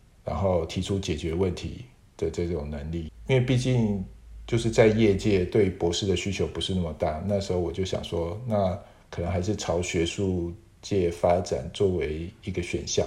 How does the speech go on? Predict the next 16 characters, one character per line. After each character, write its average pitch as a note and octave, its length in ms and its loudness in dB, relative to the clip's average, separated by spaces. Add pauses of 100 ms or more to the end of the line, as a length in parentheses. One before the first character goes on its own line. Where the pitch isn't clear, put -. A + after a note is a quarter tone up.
(120)
吧。 - 240 -16
所 G#2+ 120 4
以 G#2 80 8
那 G#2 220 4
时 G2+ 100 -4
候 G2 360 6 (100)
就 G2+ 160 2
觉 F2 180 0
得 F2 80 0
说， F#2 400 0 (580)
学 - 180 2
学 F2+ 160 2
新 G#2 200 2
的 G2 120 4
东 F2 200 0
西， F2 320 -4